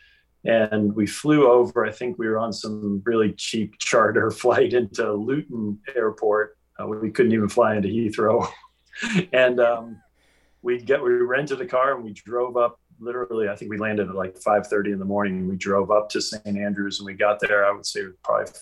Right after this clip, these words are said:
four-ish in the afternoon. It was still summer, so there was still a lot of light left. And we parked the car, and I walked out, and I just, you know, obviously was in awe of what I was seeing and is so excited. And so the,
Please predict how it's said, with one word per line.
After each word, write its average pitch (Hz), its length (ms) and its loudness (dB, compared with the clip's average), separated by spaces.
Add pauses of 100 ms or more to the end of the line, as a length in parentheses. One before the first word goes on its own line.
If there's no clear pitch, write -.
(120)
four-ish 110 800 0
in 110 140 -8
the 101 100 -2
afternoon. 101 760 0 (140)
It 131 40 -6
was 131 120 -2
still 175 160 0
summer, 117 400 0
so 117 240 -2
there 117 140 -2
was 113 160 -8
still 123 160 -2
a 113 80 0
lot 107 140 2
of 101 80 0
light 117 240 0
left. 98 380 -10 (1000)
And 120 100 0
we 113 80 -2
parked 135 300 0
the 143 80 4
car, 117 320 0
and 113 100 -4
I 110 60 -6
walked 113 360 -2
out, 110 240 -4
and 104 80 -16
I 104 60 -12
just, 92 340 -16
you 104 60 -12
know, 87 80 -8
obviously 185 400 -8
was - 460 -10 (320)
in 120 120 -2
awe 117 260 6
of 101 100 0
what 110 160 0
I 107 80 0
was 104 200 -8
seeing 110 360 -6
and 104 160 -4
is 98 180 -8
so 110 200 2
excited. 113 600 0 (220)
And 107 160 -12
so 113 280 -2
the, 104 520 -2